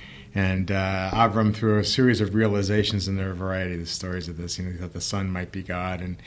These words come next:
then the moon came out, and the moon banished the sun. He said, "Oh, maybe the moon's God," and the sun came back up again, and then the clouds came out. So, "Oh, the, oh, the clouds are God."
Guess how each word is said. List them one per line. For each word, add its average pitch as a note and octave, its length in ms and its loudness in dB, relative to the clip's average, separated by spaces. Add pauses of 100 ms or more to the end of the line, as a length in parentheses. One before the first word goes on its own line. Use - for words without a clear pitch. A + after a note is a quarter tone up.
(200)
then G2+ 140 0
the G2 60 2
moon G#2 260 2
came G2 220 -2
out, F#2+ 280 0
and F#2 120 -4
the F#2 40 -2
moon G2 220 0
banished F#2 380 -4
the F#2+ 60 -8
sun. F#2 400 -4
He F2+ 60 -6
said, G2+ 160 -6
"Oh, B2+ 100 -2
maybe A#2+ 160 0
the G#2 60 0
moon's G2+ 340 0
God," G2 280 -4
and G2 100 -4
the F#2 60 -6
sun G2+ 200 -4
came G2 180 -4
back F#2 200 -4
up F#2 140 -6
again, F#2 280 -6
and F#2+ 80 -4
then G2 80 -2
the G#2 80 -2
clouds G2 340 -4
came F#2+ 200 -4
out. F#2+ 120 -4
So, A2+ 100 -4
"Oh, C#3+ 80 4
the, A2 160 2
oh, A2 100 -4
the A2 60 -4
clouds G#2 260 -2
are G2+ 40 -2
God." F2+ 120 -8